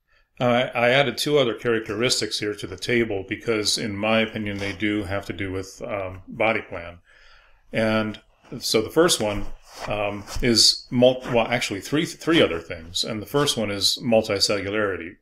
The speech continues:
And remember, that's the, uh, synapomorphy, basically, that makes an animal an animal,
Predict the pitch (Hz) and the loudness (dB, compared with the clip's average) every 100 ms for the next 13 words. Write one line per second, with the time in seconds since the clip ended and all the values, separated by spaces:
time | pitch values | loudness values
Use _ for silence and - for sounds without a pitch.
0 | - 113 107 - - 113 117 107 101 117 | -6 -4 -4 -6 -6 0 2 2 0 0
1 | 120 - 107 98 95 92 90 90 _ - | 2 0 -2 -8 -8 -8 -10 -14 _ -2
2 | - 110 110 113 104 98 95 95 - 92 | 0 0 -2 -2 -6 -8 -8 -10 -10 -10
3 | 95 95 - - 98 95 101 104 - 95 | -8 -4 -4 -6 -10 -8 -8 -8 -10 -8
4 | 101 98 92 87 95 107 87 | -8 -8 -10 -10 -8 -8 -10